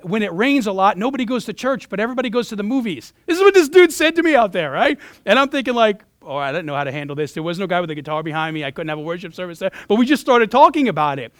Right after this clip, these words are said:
Th-, w-, it's interesting watching people sort of see this and process this. There's a, there's a different way that we are sort of drawn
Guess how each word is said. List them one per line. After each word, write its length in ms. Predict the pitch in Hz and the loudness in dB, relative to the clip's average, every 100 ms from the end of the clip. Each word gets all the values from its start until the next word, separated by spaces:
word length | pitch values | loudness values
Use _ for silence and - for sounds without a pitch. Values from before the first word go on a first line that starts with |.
| _ _ - | _ _ -12
Th-, 120 | 254 | -10
w-, 200 | 254 269 | -10 -10
it's 200 | 240 226 | -6 -2
interesting 440 | 294 302 277 262 202 | -2 -2 0 0 2
watching 320 | 240 254 254 | 2 2 -2
people 300 | 247 247 240 | -2 -4 -6
sort 180 | - 202 | -4 -4
of 120 | 180 | -6
see 440 | - - 302 311 | -10 -2 4 4
this 520 | 220 151 143 160 - _ _ | 4 -2 -8 -12 -16 _ _
and 160 | - 202 | -4 -4
process 640 | - 277 302 - 214 175 | 0 2 2 0 -4 -4
this. 340 | - 139 113 - - _ | -8 -12 -12 -18 -20 _
There's 220 | 226 233 | 0 0
a, 60 | 240 | 0
there's 300 | 175 233 214 | 0 2 4
a 80 | 214 | 2
different 480 | 147 311 311 320 208 | 4 4 4 0 2
way 260 | 247 226 | 2 4
that 160 | 196 180 | 2 -2
we 160 | 208 | 0
are 100 | 202 | 0
sort 220 | 196 196 196 | 0 -2 -2
of 140 | 190 - _ | -2 -8 _
drawn 420 | 139 170 190 190 | -6 0 0 0